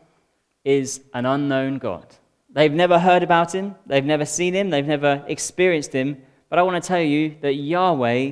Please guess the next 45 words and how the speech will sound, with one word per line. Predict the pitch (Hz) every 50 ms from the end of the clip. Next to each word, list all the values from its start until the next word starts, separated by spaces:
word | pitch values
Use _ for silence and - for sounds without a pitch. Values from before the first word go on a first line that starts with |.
| 143
is | - 120 113 -
the | - 120
God | 113 - 139 131 131 135 135 131
of | - - 107 101
the | 110
Bible. | - - 120 120 113 104 98
He | 104 131 147 160
is | 151 -
three | - - - 196 208 202
persons, | 202 202 196 196 196 - 220 233 254 - - - -
but | - 101
one | 117 117 123 127 131 139 143 147 147 - - _ _ _
God. | - 170 165 127 101 101
He's | - 131 123 120
the | 131 117
Father, | - - 151 151 156 156 160 190 202 202
the | 156
Son, | 135 - - 143 143 143 151 151 151 - - _ _ _ _ -
and | 120 139 156 170
the | 170 170
Holy | 180 175 180 185
Spirit, | - - - 127 120 120 123 120 120 - - - _ _ _ _
three | _ - - 190 190 196
individual | - 170 196 190 202 196 196 190 - 202 170
persons | 165 139 127 - - 131 123 123 120 - - _ _ _ _ _ _ _ -
and | 123 131 123 - - -
one | - 139 151 160 165 143
God, | 139 117 113 113 - - -
all | 175 175 175 180 175
at | 160
the | - 170
same | - - 139 135 135
time. | - - 160 139 120 123
And | 131 135 -
this | 220 226 226 220 - -
is | 185 170 -
who | - 175 160 147 147 147 139
I'm | - 123 117
proclaiming | 127 127 - - 156 151 147 147 143 139
to | - 139
you. | 131 127 107 98 92
I | 92
hope | 123 123 -
that's | - 113 98 - - - - _ - - _ _ _
clear. | - 170 175 160 120 104 -